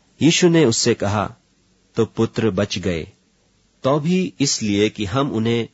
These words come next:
ठोकर न खिलाएं। तू झील के किनारे जाकर बंसी डाल और जो मछली पहले निकले उसे ले,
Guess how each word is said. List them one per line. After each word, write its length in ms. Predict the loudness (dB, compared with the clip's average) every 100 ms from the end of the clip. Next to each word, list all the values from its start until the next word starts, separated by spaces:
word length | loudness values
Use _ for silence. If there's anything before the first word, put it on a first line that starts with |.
| _ -8
ठोकर 340 | -6 -4 -2
न 140 | -2
खिलाएं। 480 | -2 -4 -4 -4 -8 -14 _ _ _ _ _ _ _ 0
तू 100 | 0
झील 340 | 2 2 2
के 140 | 0
किनारे 480 | -2 -2 0 2 2
जाकर 460 | 2 0 0 -2 -4 -6
बंसी 400 | -4 -2 0 -2
डाल 300 | -2 -4 -6 -12 _ _ _ _ _ -4
और 140 | -4
जो 260 | 2 4 4
मछली 380 | 2 2 0
पहले 360 | 0 2 2 4
निकले 360 | 2 0 0 0
उसे 380 | -2 -4 -2
ले, 320 | -2 -4 -6